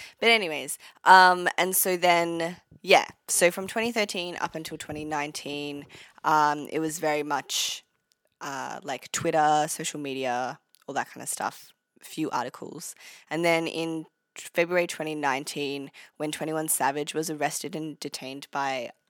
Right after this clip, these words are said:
um, ice, that also started, like, a whole other kind of, it was still under the, um, banner of Black Lives Matter, but then it also brought in the concepts of, like, immigration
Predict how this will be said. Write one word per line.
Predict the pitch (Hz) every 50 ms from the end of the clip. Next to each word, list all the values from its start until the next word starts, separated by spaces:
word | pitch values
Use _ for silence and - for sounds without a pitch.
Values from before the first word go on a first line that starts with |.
| _ -
um, | 143 147 139 117 95 92 113 -
ice, | - - 156 349 - - - - - _ - - - - - _
that | - 165 165 151
also | - 139 147 156 - - 156
started, | 160 - - 160 151 151 160 151
like, | 156 151 156 -
a | 151
whole | - - 156 151 151 151 147 143 - -
other | 147 156 147 151 151 151 147 147 147 151 156 - _ _
kind | - - 156 151 156
of, | 156 151 147 151 - - - - -
it | 160 180
was | 196 196 202 -
still | - - 220 220 202 -
under | 170 170 165
the, | 160 160 160 147 - - _ _
um, | - 143 143 139 135 131 131 131 -
banner | - 143 139 143 147 135
of | 139 -
Black | - 135 135 -
Lives | - 131 131 135 -
Matter, | - 139 135 131 127 127 147 - - - - _
but | - 151
then | 151 156
it | 156 147 -
also | - - - - - 123 135 135 - - -
brought | - 170 165 165 160
in | 156 156
the | 147
concepts | - - 143 143 - - 135 - -
of, | 143 -
like, | - 127 127 -
immigration | - 147 143 - 143 135 139 - - 131 131 127 127